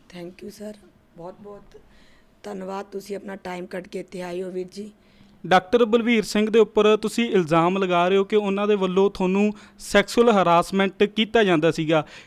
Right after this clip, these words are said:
Speaker 2: ਕਿਉਂ ਕਰਦੇ ਸੀਗੇ? ਤੁਸੀਂ ਉਹਨਾਂ ਦੀ ਪਾਰਟੀ ਦੇ ਲਈ ਕੰਮ ਕੀਤਾ, ਤੁਹਾਡੇ ਨਾਲ ਇਸ ਤਰ੍ਹਾਂ ਦਾ ਕਿਉਂ ਕਰ ਰਹੇ ਸੀਗੇ?
Speaker 1: ਮੈਂ ਵੀਰ ਜੀ, ਮੈਂ ਸ਼ਵੇਤਾ ਜਿੰਦਲ, ਸਾਬਕਾ ਜ਼ਿਲ੍ਹਾ ਪ੍ਰਧਾਨ ਮਹਿਲਾ ਵਿੰਗ ਪਟਿਆਲਾ ਦਿਹਾਤੀ।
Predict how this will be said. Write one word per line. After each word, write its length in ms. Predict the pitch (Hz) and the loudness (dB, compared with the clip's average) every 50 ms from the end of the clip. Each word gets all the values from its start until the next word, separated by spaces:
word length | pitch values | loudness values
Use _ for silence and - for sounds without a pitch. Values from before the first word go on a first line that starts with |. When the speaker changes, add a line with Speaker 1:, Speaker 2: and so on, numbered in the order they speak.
| _ _ _ - | _ _ _ 0
Speaker 2:
ਕਿਉਂ 260 | 214 233 240 247 254 | 4 6 6 6 6
ਕਰਦੇ 380 | - 240 233 214 190 185 214 220 | 6 4 4 4 4 2 2 2
ਸੀਗੇ? 260 | 185 220 214 226 233 | 2 2 2 2 2
ਤੁਸੀਂ 240 | 233 233 208 - 226 | 2 2 0 0 0
ਉਹਨਾਂ 200 | 220 220 226 220 | 2 2 0 0
ਦੀ 80 | 233 | -2
ਪਾਰਟੀ 460 | 214 - 202 180 180 175 - - 220 202 | -2 0 2 2 2 2 0 -2 0 0
ਦੇ 100 | 214 214 | 2 0
ਲਈ 100 | 214 208 | 0 0
ਕੰਮ 260 | 214 202 196 196 190 | 0 -2 -2 -2 -2
ਕੀਤਾ, 300 | - 214 - - 233 220 | -4 -8 -4 -2 -2 0
ਤੁਹਾਡੇ 360 | - 226 220 196 165 160 202 | 2 4 4 4 2 0 0
ਨਾਲ 180 | 220 226 226 226 | -2 0 2 0
ਇਸ 100 | 220 220 | 0 0
ਤਰ੍ਹਾਂ 260 | - 226 220 214 214 | 0 -2 0 2 2
ਦਾ 100 | 220 214 | 0 0
ਕਿਉਂ 220 | - 233 214 208 | 0 0 0 0
ਕਰ 180 | 190 202 185 175 | 0 0 0 0
ਰਹੇ 100 | 185 175 | 0 -2
ਸੀਗੇ? 280 | - 180 160 165 165 160 - - _ _ _ _ _ _ _ _ - | -2 -4 -4 -6 -6 -6 -10 -18 _ _ _ _ _ _ _ _ -18
Speaker 1:
ਮੈਂ 340 | 202 190 185 190 208 202 208 - - 202 | -16 -14 -12 -12 -12 -14 -14 -16 -14 -12
ਵੀਰ 160 | 190 190 185 | -10 -10 -10
ਜੀ, 140 | 185 240 226 | -12 -12 -12
ਮੈਂ 160 | 208 208 202 | -10 -10 -10
ਸ਼ਵੇਤਾ 400 | 202 - 208 185 - - 202 202 | -10 -10 -12 -12 -10 -8 -8 -8
ਜਿੰਦਲ, 340 | 196 185 175 175 190 196 202 | -8 -8 -8 -8 -10 -10 -12
ਸਾਬਕਾ 540 | - - 185 180 175 - - 214 214 214 | -12 -12 -12 -12 -12 -12 -8 -8 -6 -6
ਜ਼ਿਲ੍ਹਾ 300 | 214 180 170 180 196 208 | -6 -8 -8 -8 -6 -6
ਪ੍ਰਧਾਨ 420 | 214 214 202 190 185 185 185 190 190 | -6 -8 -10 -12 -10 -10 -10 -10 -10
ਮਹਿਲਾ 400 | 190 185 175 175 180 185 196 190 | -10 -10 -10 -8 -8 -8 -6 -6
ਵਿੰਗ 220 | 185 196 202 202 | -6 -8 -8 -10
ਪਟਿਆਲਾ 460 | 202 - 190 - 190 180 175 175 180 | -12 -16 -16 -14 -12 -12 -10 -10 -12
ਦਿਹਾਤੀ। 460 | 175 180 170 160 160 - _ - 220 | -12 -12 -14 -14 -16 -18 _ -20 -20